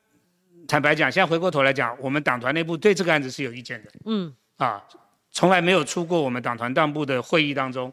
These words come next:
Speaker 1: 或党团的会议当中去讨论，
Speaker 2: 哦。
Speaker 1: 成为一个定业-，定案。
Speaker 2: 原来哦。
Speaker 1: 嘿，
Speaker 2: 嗯。
Speaker 1: 是有人在推。
Speaker 2: 嗯。
Speaker 1: 啊，林智坚他们在推，可是事实上在党团的会议里面并没有
Speaker 2: 嗯。
Speaker 1: 得到个结论说，这就是我们要推的案子。
Speaker 2: 至少我们看到浮出台面是陈明文那支队伍。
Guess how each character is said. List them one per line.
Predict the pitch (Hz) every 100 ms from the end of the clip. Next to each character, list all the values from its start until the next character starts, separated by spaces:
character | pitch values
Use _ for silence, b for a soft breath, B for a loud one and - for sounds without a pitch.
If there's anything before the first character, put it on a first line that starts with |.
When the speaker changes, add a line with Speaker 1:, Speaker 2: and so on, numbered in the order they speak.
| _ B B
Speaker 1:
或 | 175
党 | 165 147 120
团 | 120 117
的 | 139
会 | 160 147
议 |
当 | 139 135
中 | 135 135
去 | 151
讨 | - 117
论， | 139 127 _ b
Speaker 2:
哦。 | 240 294
Speaker 1:
成 | 320
为 | 285
一 |
个 | 151
定 | 143 147
业-， | 139 135 -
定 | 135
案。 | 127 -
Speaker 2:
原 | 226 254 294
来 | 233 233
哦。 | 214 151 143 -
Speaker 1:
嘿， | 156
Speaker 2:
嗯。 | 190 175
Speaker 1:
是 | 190 220
有 | 147
人 | 160
在 | 180
推。 | 185 185 - _ -
Speaker 2:
嗯。 | 220 190 147
Speaker 1:
啊， | 147 123
林 | 156
智 | 185
坚 | 185
他 | 175
们 | 175
在 | 160 156
推， | 156 151
可 | 143
是 | -
事 | 185
实 |
上 | 185
在 | 175 170
党 | 160 117 117
团 | 120 120 135
的 | 127 110 B B B B
会 | - 175
议 |
里 | 143
面 | 147 135
并 | 190 165
没 | 151
有 | 139 98 - _
Speaker 2:
嗯。 | 196 190
Speaker 1:
得 | 156
到 | 170
个 | 160
结 | 147 147
论 | 156
说， | 143 151 -
这 | 175
就 | 147
是 | 147
我 | 127
们 | 120
要 |
推 | 120 120
的 | 113
案 | 107
子。 | -
Speaker 2:
至 | - 381
少 | 285
我 |
们 | 220
看 | 285 277
到 | 269
浮 | 220 214
出 | 262
台 | 233
面 | 220 220
是 | 220
陈 | 196
明 | 185 185
文 | 175 147
那 | 170 190
支 | 175
队 | 196 170
伍。 | 151